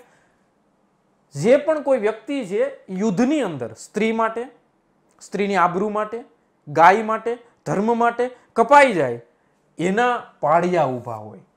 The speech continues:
અને એ જમીનથી દોઢ ફૂટ ઊંચા હોય.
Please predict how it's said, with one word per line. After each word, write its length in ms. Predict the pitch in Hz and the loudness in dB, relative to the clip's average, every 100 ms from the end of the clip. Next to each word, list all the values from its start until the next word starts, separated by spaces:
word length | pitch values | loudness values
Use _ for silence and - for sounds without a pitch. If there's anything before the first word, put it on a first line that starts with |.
| _ - | _ -10
અને 220 | 147 151 | -8 -6
એ 180 | 156 180 | -2 0
જમીનથી 540 | 147 165 233 247 226 | 0 -2 -4 -6 -8
દોઢ 300 | 160 165 196 | -4 -2 0
ફૂટ 280 | 185 185 190 | -2 -4 -6
ઊંચા 380 | 165 196 202 202 | -6 -6 0 2
હોય. 240 | 139 123 | 2 -4